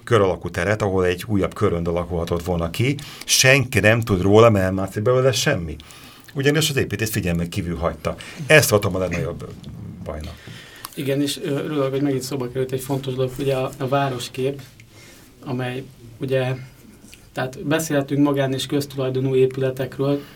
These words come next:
Speaker 2: teljesen mindegy. Egy, egy, ami nagyon fontos, hogy a homlokzat, ami megjelenik a városban, az közös kulturális érték mindannyiunk számára.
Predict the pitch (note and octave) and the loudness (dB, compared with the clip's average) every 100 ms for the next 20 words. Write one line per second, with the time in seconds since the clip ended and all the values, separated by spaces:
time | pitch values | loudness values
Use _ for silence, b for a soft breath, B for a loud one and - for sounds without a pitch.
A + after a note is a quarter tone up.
0 | - C#3 C3 C#3 C3 C#3 C#3+ C#3 - D3+ | -4 0 0 -2 0 2 2 0 -4 -6
1 | C#3 - D#3+ C#3 C#3 C#3 C#3+ C3+ B2 C#3+ | -6 -6 -6 -2 2 2 2 0 -2 -4
2 | C#3 C#3 C#3 C3+ B2 C#3 D3 C#3 C#3 C#3 | -2 -2 -2 -4 -2 2 2 2 -2 -2
3 | C3+ C#3 C3+ C3+ B2+ C3 C3 C#3 C3 C3+ | 0 2 2 0 -2 -4 -4 -2 -2 -2
4 | C3+ C3 - C3 A#2+ - C3 - B2+ B2+ | -2 -4 -4 -2 -2 -4 -6 -2 -4 -2
5 | B2 C3 B2 - A#2 - B B B B | -4 -4 -6 -6 -8 -8 B B B B
6 | - C3+ B2+ C3 C3 - B2+ C3 C#3 D#3+ | -6 -2 0 0 -2 -2 -2 0 0 0